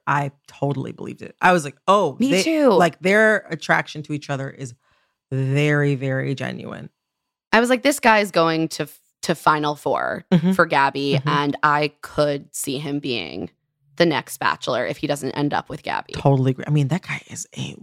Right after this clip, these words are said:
Speaker 1: winner. Oh my
Speaker 2: He's a winner.
Speaker 1: gosh.
Speaker 2: He's, like, he's a single dad, which we know this show loves. He
Speaker 1: Mm-hmm.
Speaker 2: has, like, he just has great camera presence. Also,
Speaker 1: Yes.
Speaker 2: like, you can tell he has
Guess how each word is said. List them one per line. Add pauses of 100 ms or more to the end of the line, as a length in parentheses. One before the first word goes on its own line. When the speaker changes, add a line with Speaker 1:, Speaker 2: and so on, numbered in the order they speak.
Speaker 1:
winner.
Oh
my
Speaker 2:
He's
a
winner.
Speaker 1:
gosh.
Speaker 2:
He's,
like,
he's
a
single
dad,
which
we
know
this
show
loves.
He
Speaker 1:
Mm-hmm.
Speaker 2:
has,
like, (340)
he
just
has (220)
great
camera
presence.
Also,
Speaker 1:
Yes.
Speaker 2:
like,
you
can
tell
he
has